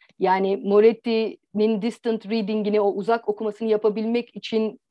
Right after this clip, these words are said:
birilerinin o, e, çalışmaları yapıp malzemeyi sağlaması, e, gerektiği için de herkes her şeyi evet okuyamayacağı için de, çünkü Moretti'nin böyle bir iddiası da var, herkes her şeyi okuyamaz diyor ki haklı, tabii ki herkes her şeyi okuyamaz.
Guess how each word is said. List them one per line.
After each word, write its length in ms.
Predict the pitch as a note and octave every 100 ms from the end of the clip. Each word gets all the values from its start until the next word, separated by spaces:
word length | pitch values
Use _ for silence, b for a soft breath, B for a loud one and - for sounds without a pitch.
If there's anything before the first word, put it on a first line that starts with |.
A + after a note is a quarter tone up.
| E3
birilerinin 500 | G#3 G#3 G#3 G#3+ A3
o, 260 | G#3 G#3 - F#3+
e, 60 | F#3+ F#3 F3+ F3+ F3+
çalışmaları 520 | - G3+ G#3 - G#3+ G#3+
yapıp 360 | G#3 G#3 A3
malzemeyi 420 | G3 F#3+ F#3+ G#3+
sağlaması, 720 | G#3+ G3+ F#3+ G3+ G#3 - A#3+ A3+ _ _ _ -
e, 380 | F3 E3+ E3+ E3 - E3
gerektiği 580 | F#3 G3 G#3 - C4 C4+
için 400 | A3 - G3+ F#3
de 200 | F#3 F#3 _ _ _ -
herkes 460 | A3+ B3+ C4 B3
her 140 | A3+ A#3
şeyi 200 | B3+ A3
evet 280 | A#3 G#3+
okuyamayacağı 760 | G3 G3 B3 C#4 C4+ G#3 G3 F#3
için 360 | F#3+ - F#3+ E3
de, 200 | F3+ -
çünkü 180 | - F#3
Moretti'nin 440 | F3+ F#3+ F#3 G3 F#3+
böyle 160 | F#3
bir 60 | F#3
iddiası 380 | E3 F#3+ F#3+ -
da 120 | F#3
var, 140 | E3+
herkes 320 | F3+ F3+ E3+
her 100 | F3+
şeyi 180 | F3 F#3
okuyamaz 460 | F3 G3+ G3+ F3 D#3+
diyor 140 | F#3
ki 100 | G#3
haklı, 400 | - G3+ - F#3+
tabii 180 | - F3+
ki 120 | F3
herkes 240 | F3 E3 E3+
her 120 | E3+
şeyi 180 | - E3+
okuyamaz. 380 | - - B3